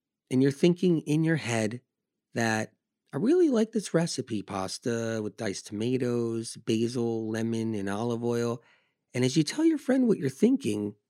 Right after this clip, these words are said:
it comes out like this, all twisted up and distorted. "That recipe? Um, the one with basil and the lime, I mean lemon and tomato sauce. Darn it, I mean diced tomato. I really like it."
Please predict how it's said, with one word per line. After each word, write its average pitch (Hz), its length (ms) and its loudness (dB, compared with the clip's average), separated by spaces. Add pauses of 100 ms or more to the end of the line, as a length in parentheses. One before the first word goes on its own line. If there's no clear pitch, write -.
(140)
it 135 100 -6
comes 160 240 2
out 143 140 0
like 113 220 -4
this, 101 260 0
all 107 160 -2
twisted - 480 0
up 120 180 -2
and 123 80 -6
distorted. 220 600 -2 (500)
"That 147 140 0
recipe? 202 600 0 (360)
Um, 165 500 4 (400)
the 147 80 4
one 165 320 6
with 165 320 2
basil 190 600 4 (260)
and 156 180 0
the 151 60 2
lime, 180 640 4 (300)
I 160 60 -2
mean 147 260 4
lemon 185 460 4 (380)
and 139 240 -2
tomato 185 380 4
sauce. 175 440 0 (320)
Darn 214 220 2
it, - 240 2
I - 40 -4
mean 139 220 0
diced 175 300 -2
tomato. 185 500 2 (360)
I - 60 0
really 196 300 0
like 165 300 -4
it." - 180 -8